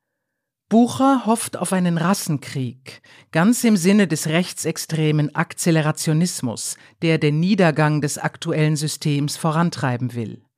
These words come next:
Auf Twitter schrieb Bucher etwa: „Der Kulturkampf ist drauf und dran, zum Rassenkampf auszuarten. Großartig.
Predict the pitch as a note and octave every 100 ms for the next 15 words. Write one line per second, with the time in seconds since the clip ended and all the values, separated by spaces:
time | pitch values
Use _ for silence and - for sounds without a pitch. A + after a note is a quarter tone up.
0 | _ _ _ _ _ _ _ F3+ F3+ -
1 | B3 B3+ A3+ G3 G3+ G#3 - G3 G#3 F#3+
2 | D#3+ F3 - D#3+ D#3 - _ _ _ _
3 | _ - F#3+ G#3+ G#3+ C#4 D4 B3 A#3 F#3
4 | - E3+ F#3+ A#3 F#3 D#3+ D#3 E3 G#3 -
5 | F#3+ E3+ G3+ - D#3+ - D3 B2+ - -
6 | D3+ C#3 - D#3+ C3 A#2+ - E2 A2+ _
7 | _ _ D#3 E3+ G#3 - B2+ - G2+ A2
8 | -